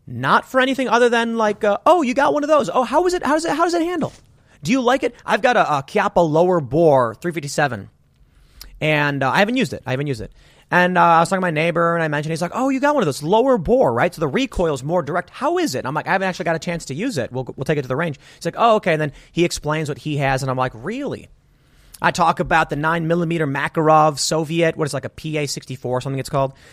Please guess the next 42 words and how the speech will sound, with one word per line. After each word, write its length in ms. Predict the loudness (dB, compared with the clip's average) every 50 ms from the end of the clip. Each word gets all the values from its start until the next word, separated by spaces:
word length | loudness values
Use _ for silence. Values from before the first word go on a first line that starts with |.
| -20 -20 -14 -6 -2
And 140 | 2 4
I'm 160 | 4 4 4 4
like, 300 | 2 2 2 0 -4 -8
"Terrible 600 | -4 0 0 0 0 0 -2 -2 -2 -4 -2 -2
weapon, 420 | -2 -4 -4 -4 -8 -10 -10 -10 -10
terrible." 460 | -6 -6 -4 -4 -6 -8 -10 -12 -10
The 80 | -6 -2
Soviets, 540 | 2 4 4 4 4 4 0 -2 -2 -2
they 120 | -4 -4 -4
did 180 | -2 -4 -4 -2
not 220 | -2 -2 -2 -2
care 360 | -4 -6 -4 -2 -2 -2 -4
for 160 | -4 -4 -4 -4
making 520 | -4 -4 -4 -4 -4 -6 -6 -6 -8 -12 -14 -18 -20 -20 _ _ -4
weapons 440 | -2 -2 0 0 0 -2 -2 -2 -2
that 260 | -2 -2 -2 -2 -4
were 220 | -4 -4 -4 -4
n-, 200 | -6 -6 -10 -10 -12 -14 -20 -20 -20 -20 -18 -16 -12 -4 2
good 260 | 4 4 4 4 2
to 60 | 0
use. 120 | 0 0 0
This 260 | -2 -4 0 0 0
one 160 | 0 0 -2 -4
bites, 500 | -4 -4 -4 -4 -6 -6 -8 -6 -4 -2
right? 180 | -2 -2 -2 -4 -8 -20 -20 -20 -20 -20 -8 -2
You'll, 140 | -2 -2 0
it's 120 | 0 -2 0
a 20 |
nine, 260 | 2 2 2 2 0 -2
it's, 140 | -4 -6
it's 160 | -4 -6 -4 -2
a 40 | -2
nine 260 | 0 0 0 0 0
millimeter 360 | 0 0 0 0 -2 -2 -2 -2
So-, 320 | -2 -2 0 0 0 0
they 300 | -2 -6 -10 -4 -2 -2
use 120 | -2 0
Soviet 280 | 2 2 2 2 2 0
bolts. 200 | 0 -2 -2 -2
They're 60 | -4 -4
called 180 | -4 -4 -2 -2
Makarov. 480 | -2 -4 -4 -4 -4 -4 -4 -4 -6